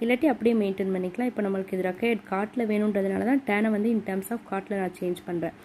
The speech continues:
இப்போ cot, cot cut ஆயிடும். Ninety minus A equal to B. இதுல A வந்து அந்த சைடு போறப்போ A plus B equal to nineteen வந்துரும். Prove ஆயிடும்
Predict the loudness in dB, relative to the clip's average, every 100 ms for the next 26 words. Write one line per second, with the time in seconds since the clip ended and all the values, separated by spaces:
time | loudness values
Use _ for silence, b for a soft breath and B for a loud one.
0 | B B -2 -2 2 0 0 0 0 -2
1 | -4 0 2 4 4 4 0 2 2 2
2 | -2 0 2 2 0 -6 -4 -4 -2 0
3 | 2 0 B B B -2 4 4 6 6
4 | 6 6 4 4 4 0 0 -2 -2 -4
5 | 0 2 4 4 4 -2 -2 -2 -2 -2
6 | -6 2 2 4 0 0 -2 0 2 2
7 | 2 2 2 2 -2 -4